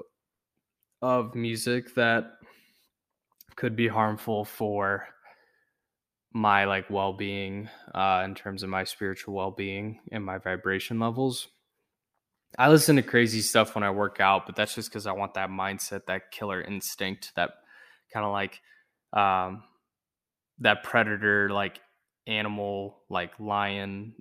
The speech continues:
instinct, um, because I wanna crush the weights, you know, I wanna, I wanna do well, I wanna,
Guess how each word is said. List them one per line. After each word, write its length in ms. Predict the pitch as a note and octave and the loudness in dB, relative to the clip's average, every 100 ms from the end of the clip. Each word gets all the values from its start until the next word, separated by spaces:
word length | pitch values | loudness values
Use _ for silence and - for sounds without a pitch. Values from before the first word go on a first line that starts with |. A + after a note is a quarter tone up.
| - | -10
instinct, 760 | A#2 G2 - F2+ E2+ - - - - | -8 -6 -6 -6 -10 -12 -16 -12 -2
um, 540 | G#2 G2 E2 F2 - _ _ _ _ _ _ _ _ _ - | 2 2 0 -6 -16 _ _ _ _ _ _ _ _ _ -10
because 220 | G#2+ G#2 | -6 -4
I 40 | |
wanna 180 | G2+ F#2+ | -2 -2
crush 340 | - G#2 - - | 0 0 0 -6
the 80 | |
weights, 440 | G2 F#2 F2 - - | -4 -4 -4 -6 -6
you 60 | |
know, 120 | G2 F#2+ | -6 -4
I 100 | G2 | -4
wanna, 360 | G2+ G2 F#2 - - - _ | -4 -4 -4 -8 -20 -20 _
I 40 | G#2+ | -4
wanna 200 | G#2 G2 | -2 -4
do 260 | G2+ G#2+ | -4 -6
well, 420 | G2+ G2+ G2 G2+ G2 | 0 2 2 2 2
I 100 | G2 | 0
wanna, 400 | G2+ G2+ G2+ | -2 -4 -4